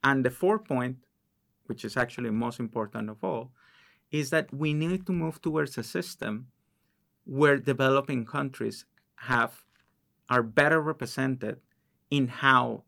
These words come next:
this international financial architecture works.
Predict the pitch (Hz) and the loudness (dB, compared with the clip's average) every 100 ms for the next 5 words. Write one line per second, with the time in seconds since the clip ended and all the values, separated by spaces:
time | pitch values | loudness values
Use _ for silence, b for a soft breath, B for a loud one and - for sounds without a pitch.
0 | _ _ 131 113 - - 131 127 110 110 | _ _ 0 0 -2 -4 -2 -2 -4 -4
1 | 117 110 110 110 104 - 110 101 110 - | -4 -6 -6 -6 -8 -8 -8 -8 -10 -12
2 | 98 - 107 104 _ _ _ - 104 - | -12 -12 -14 -14 _ _ _ -12 -12 -12
3 | - - | -20 -20